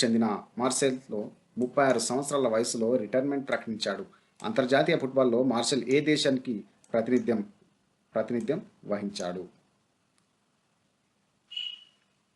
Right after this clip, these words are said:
బ్రెజిల్కు ప్రాతినిధ్యం వహించినటువంటి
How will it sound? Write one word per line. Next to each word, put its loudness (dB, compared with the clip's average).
బ్రెజిల్కు 0
ప్రాతినిధ్యం -2
వహించినటువంటి -6